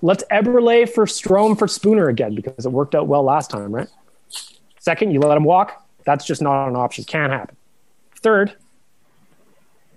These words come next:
you sign him. And from the other perspective, from a team perspective, you gotta sell Nuge too. Yes,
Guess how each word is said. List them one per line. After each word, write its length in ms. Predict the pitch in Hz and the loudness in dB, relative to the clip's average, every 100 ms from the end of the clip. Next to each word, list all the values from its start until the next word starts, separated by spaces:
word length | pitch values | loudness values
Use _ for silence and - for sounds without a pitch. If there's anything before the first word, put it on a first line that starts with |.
| _ _ _ _ _ _ _ 160 | _ _ _ _ _ _ _ -6
you 80 | |
sign 280 | 151 202 214 | -2 -2 -2
him. 120 | 104 - _ _ _ _ _ _ _ _ _ | -6 -16 _ _ _ _ _ _ _ _ _
And 120 | 165 | -6
from 200 | - 226 | 0 2
the 100 | 226 | 2
other 160 | 269 302 | 2 0
perspective, 640 | - - 165 - 113 131 | -4 -6 -6 -6 -8 -8
from 140 | 196 214 | -4 -4
a 40 | |
team 220 | 220 294 | -2 -2
perspective, 680 | 220 - - 123 - 139 - _ _ - | -2 -4 -6 -8 -4 -6 -8 _ _ -4
you 120 | 185 | 0
gotta 200 | 254 262 | 0 0
sell 360 | - 233 233 | -2 0 2
Nuge 320 | 180 139 127 - | 2 0 -4 -4
too. 220 | 147 - _ | -6 -6 _
Yes, 500 | 151 208 196 - - | -2 -2 -2 -6 -12